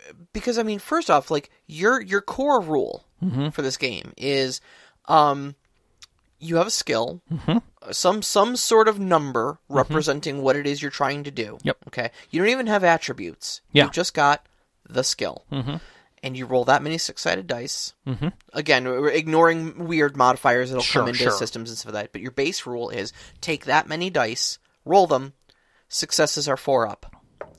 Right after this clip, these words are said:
Speaker 2: Yeah.
Speaker 1: You count the number of successes. Base level of success is one.
Speaker 2: Yep. Yep.
Speaker 1: And then it goes up from there. Sometimes you have some thresholds you've gotta clear.
Speaker 2: Yep.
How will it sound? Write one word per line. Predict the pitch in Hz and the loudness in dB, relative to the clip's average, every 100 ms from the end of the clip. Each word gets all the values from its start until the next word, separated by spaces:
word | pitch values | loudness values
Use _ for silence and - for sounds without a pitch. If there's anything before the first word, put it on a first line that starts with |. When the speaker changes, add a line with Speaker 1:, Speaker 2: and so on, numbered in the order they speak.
| - | -2
Speaker 2:
Yeah. | 123 | -2
Speaker 1:
You | 123 | -2
count | - 110 | -6 -6
the | 131 | -4
number | 127 127 | -6 -6
of | 127 | -6
successes. | - - 113 - - | -6 -6 -6 -8 -12
Base | _ 131 160 - | _ 0 0 -2
level | 156 165 170 | 0 2 2
of | 165 | -2
success | 170 - 170 170 208 | -4 -4 -4 -4 -10
is | 175 | -12
one. | 143 151 190 - - _ _ | -2 -2 -2 -10 -18 _ _
Speaker 2:
Yep. | 135 131 _ _ _ _ _ _ _ _ _ _ _ _ - | -4 -4 _ _ _ _ _ _ _ _ _ _ _ _ 0
Yep. | 151 | 0
Speaker 1:
And | 131 | 2
then | 135 | -4
it | - | 0
goes | 139 143 | 0 0
up | - | -4
from | - 165 | -6 -2
there. | 165 | -2
Sometimes | - 117 127 131 | -4 -8 -8 -4
you | 143 | -4
have | 139 | -4
some | 151 | -10
thresholds | 147 160 165 131 117 139 | -6 -6 -6 -10 -10 -14
you've | 120 | -12
gotta | 120 113 110 110 | -10 -8 -10 -12
clear. | - 117 107 107 _ _ | -12 -12 -12 -16 _ _
Speaker 2:
Yep. | 143 151 | 2 2